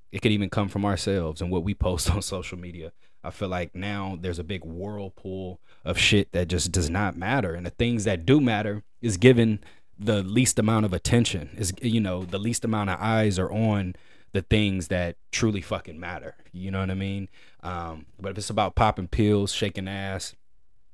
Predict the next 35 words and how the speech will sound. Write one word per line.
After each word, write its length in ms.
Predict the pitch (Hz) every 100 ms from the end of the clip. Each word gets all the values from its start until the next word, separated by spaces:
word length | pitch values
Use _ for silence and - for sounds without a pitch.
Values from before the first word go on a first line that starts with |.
| - - - - -
or, 380 | 104 95 87 87
you 160 | 92 101
know, 180 | 85 85
getting 280 | 98 104 90
to 120 | 87
the 80 | 78
bag, 580 | 98 95 85 76 78
right? 360 | 80 90 90 92 - - - - 101
Um, 460 | 95 90 85 80 78
or 120 | 78 -
getting 240 | 104 87
a 60 | 78
good 220 | 120 -
career, 500 | 85 90 113 92 82
you 120 | 98
know, 80 | 95
everybody 440 | 127 117 110 98
wanna 200 | 101 98
talk 300 | - - 92
about 300 | - - - -
that. 160 | - -
Everybody 460 | 95 95 95 90
wanna 240 | 87 90 76
be 280 | 82 95 98
in 160 | 90
on 200 | 80 73
that. 160 | 73 - - - - - -
And 440 | 104 95 92 82 - -
that's 280 | 113 117 -
what 100 | 104
I'm 100 | 101
talking 340 | - 98 90
about 280 | 80 78 76 85
right 280 | 87 98 -
there. 260 | 90 82